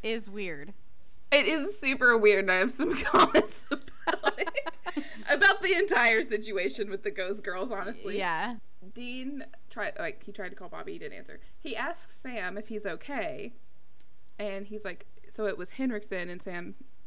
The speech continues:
Speaker 2: says yes. And he tells them that Henriksen attacked him 'cause he wanted revenge because they got him killed.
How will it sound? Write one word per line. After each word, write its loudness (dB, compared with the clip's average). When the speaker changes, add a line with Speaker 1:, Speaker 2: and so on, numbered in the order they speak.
Speaker 2:
says -4
yes. -6
And -6
he -6
tells -4
them -4
that -6
Henriksen -6
attacked -4
him -4
'cause -8
he -4
wanted -6
revenge -6
because -6
they -6
got -4
him -8
killed. -6